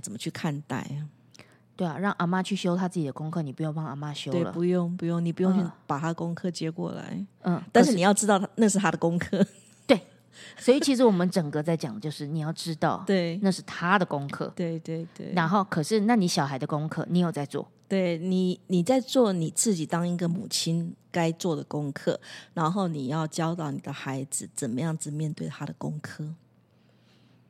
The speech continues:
Speaker 2: 如果
Speaker 1: 嗯。
Speaker 2: 你在气阿嬷的时候，
Speaker 1: 嗯。
Speaker 2: 那等于其实他这整个的创伤
Speaker 1: 嗯。
Speaker 2: 是不停的复制贴上。
Speaker 1: 对。
Speaker 2: 因为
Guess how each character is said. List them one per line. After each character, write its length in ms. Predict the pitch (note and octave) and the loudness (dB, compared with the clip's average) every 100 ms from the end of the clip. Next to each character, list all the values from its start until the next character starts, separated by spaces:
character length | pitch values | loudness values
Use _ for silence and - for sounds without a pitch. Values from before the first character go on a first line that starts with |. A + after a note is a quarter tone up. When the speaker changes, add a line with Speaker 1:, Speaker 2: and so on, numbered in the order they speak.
| _ _ - | _ _ 0
Speaker 2:
如 260 | G3 A3+ | 2 2
果 420 | A#3+ A3+ C3+ - _ | 4 2 2 -4 _
Speaker 1:
嗯。 200 | G3 F3+ | 0 2
Speaker 2:
你 100 | F3 | 0
在 140 | D#3+ F#3 | -2 -2
气 340 | - - G#3+ - | -2 -2 -2 -6
阿 100 | D3 | -6
嬷 180 | F3 D#3+ | -6 -6
的 80 | |
时 220 | C#3+ - - | -8 -8 -8
候， 300 | - G#2 - | -8 -10 -6
Speaker 1:
嗯。 240 | - F#3+ E3+ | 2 2 2
Speaker 2:
那 160 | G#3 F#3 | 0 -2
等 260 | - D3 | -6 -8
于 480 | C3 - C#3+ B2+ C#3+ - - _ | -8 -10 -10 -8 -12 -18 -20 _
其 160 | - E3+ | -8 -6
实 320 | D#3+ E3+ F3 - _ - | -2 -2 -2 -6 _ -14
他 260 | - - | -8 -4
这 180 | G3 A3+ | -4 -2
整 300 | G#3+ D3+ A#2 D3 | -4 -6 -10 -10
个 180 | C#3 - - - | -12 -12 -16 -10
的 340 | D3+ C3 E2 - - - _ - - | -6 -6 -10 -18 -20 -20 _ -20 -10
创 300 | - G#3+ D#3+ | 0 0 2
伤 280 | E3+ D3 F3+ - - | -2 -4 -6 -8 0
Speaker 1:
嗯。 180 | F#3+ | 2
Speaker 2:
是 100 | E3+ | 2
不 200 | G3 G#3 | -4 -4
停 240 | G3 - C#3+ | -4 -4 -6
的 100 | C#3 | -6
复 160 | - | -10
制 160 | D3+ D3 | -8 -8
贴 260 | - - B2 | -10 -10 -8
上。 220 | - - _ _ | -8 -10 _ _
Speaker 1:
对。 280 | F3+ D3+ D3+ - - | -4 -4 -6 -12 -2
Speaker 2:
因 240 | G#3+ A3 | 0 2
为 340 | A3+ F#3+ B2+ | 2 0 -2